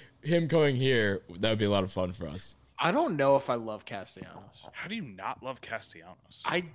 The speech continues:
Speaker 2: I just, I don't
Speaker 3: What is there not to like
Speaker 2: Like,
Speaker 3: about him?
Speaker 2: it's not the
Speaker 1: Bad
Speaker 2: I don't know.
Speaker 1: defender. It's l-, wait, w-, do we need another
Speaker 2: He's a terrible
Speaker 1: outfield
Speaker 2: defender.
Speaker 1: liability?
Speaker 2: We don't have a lot of outfield liability, really, when everybody's
Speaker 3: Exactly.
Speaker 2: healthy. The problem is that
Speaker 1: It's a big if.
Speaker 2: nobody's ever healthy.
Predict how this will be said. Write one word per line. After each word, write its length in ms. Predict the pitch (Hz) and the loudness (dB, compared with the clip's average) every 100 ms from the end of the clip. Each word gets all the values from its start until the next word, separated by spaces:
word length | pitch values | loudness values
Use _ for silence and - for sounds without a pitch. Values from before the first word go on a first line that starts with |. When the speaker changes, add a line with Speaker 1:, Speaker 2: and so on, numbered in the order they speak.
| - | -10
Speaker 2:
I 120 | - | -10
just, 300 | 156 202 185 - | -8 -10 -10 -12
I 140 | - | -12
don't 240 | 190 233 131 | -12 -12 0
Speaker 3:
What 180 | 156 | 2
is 140 | 226 202 | 2 0
there 120 | 233 | -2
not 320 | 175 117 - - | -2 -4 -6 -8
to 100 | 123 | -6
like 160 | 104 | -4
Speaker 2:
Like, 200 | 180 185 | -2 -2
Speaker 3:
about 80 | - | -4
him? 40 | 165 | -8
Speaker 2:
it's 160 | - | -6
not 200 | 196 240 | -4 -4
the 140 | 202 160 _ _ _ _ _ _ - | -4 -6 _ _ _ _ _ _ -2
Speaker 1:
Bad 100 | 92 | 2
Speaker 2:
I 40 | |
don't 100 | 95 | 2
know. 60 | 95 | 0
Speaker 1:
defender. 360 | - 95 95 104 | 0 0 2 0
It's 200 | 113 - 98 | -2 -6 -6
l-, 140 | 95 85 82 | -6 -6 -4
wait, 180 | 95 90 | -2 -2
w-, 220 | 90 87 - | -4 -6 -6
do 80 | |
we 80 | 98 | -2
need 100 | 101 | 0
another 240 | 98 98 95 | 2 2 2
Speaker 2:
He's 100 | 80 | -2
a 40 | |
terrible 120 | 78 - | -6 0
Speaker 1:
outfield 360 | - 101 107 | 2 2 2
Speaker 2:
defender. 20 | 98 95 92 | 2 2 2
Speaker 1:
liability? 300 | 98 95 110 113 - _ _ _ _ _ _ _ _ | 0 0 -2 -6 -16 _ _ _ _ _ _ _ _
Speaker 2:
We 300 | 131 139 113 | -8 -8 -6
don't 180 | - 190 | -4 -2
have 100 | 240 | -4
a 40 | 127 | -6
lot 260 | 113 117 | -6 -4
of 60 | 95 | -2
outfield 380 | 107 - 113 110 | -4 -8 -10 -8
liability, 500 | 107 98 110 107 98 | -8 -8 -10 -10 -12
really, 320 | 101 104 101 | -14 -12 -10
when 280 | 98 101 101 | -12 -14 -16
everybody's 300 | 98 104 101 | -18 -16 -14
Speaker 3:
Exactly. 220 | 98 113 | -12 -10
Speaker 2:
healthy. 320 | 101 - 80 117 _ _ _ _ _ _ _ _ _ | -12 -12 -16 -18 _ _ _ _ _ _ _ _ _
The 60 | 113 | -12
problem 360 | 135 123 107 98 | -4 -4 -4 -10
is 80 | 101 | -12
that 100 | 101 | -12
Speaker 1:
It's 60 | 85 | -10
a 40 | |
big 140 | 78 71 | -10 -8
if. 60 | |
Speaker 2:
nobody's 240 | 101 95 110 | -10 -10 -14
ever 220 | 90 90 | -16 -12
healthy. 440 | 104 101 - 90 | -12 -12 -14 -18